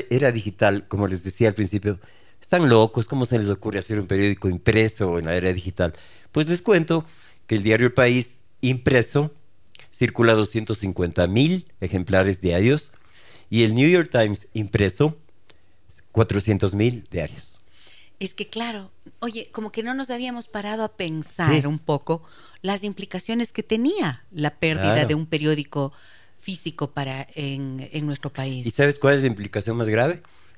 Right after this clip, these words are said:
Speaker 1: Que cuando una sociedad se queda sin medio de comunicación que la identifique,
Speaker 2: Ujú.
Speaker 1: la sociedad va perdiendo sus valores, sus tradiciones, su memoria,
Speaker 2: Claro.
Speaker 1: su cultura.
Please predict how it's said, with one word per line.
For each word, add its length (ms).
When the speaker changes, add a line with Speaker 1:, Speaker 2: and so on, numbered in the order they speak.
Speaker 1:
Que 140
cuando 440
una 320
sociedad 600
se 140
queda 260
sin 420
medio 320
de 100
comunicación 760
que 180
la 340
identifique, 920
Speaker 2:
Ujú. 300
Speaker 1:
la 80
sociedad 480
va 120
perdiendo 380
sus 200
valores, 720
sus 240
tradiciones, 840
su 280
memoria, 840
Speaker 2:
Claro. 240
Speaker 1:
su 80
cultura. 800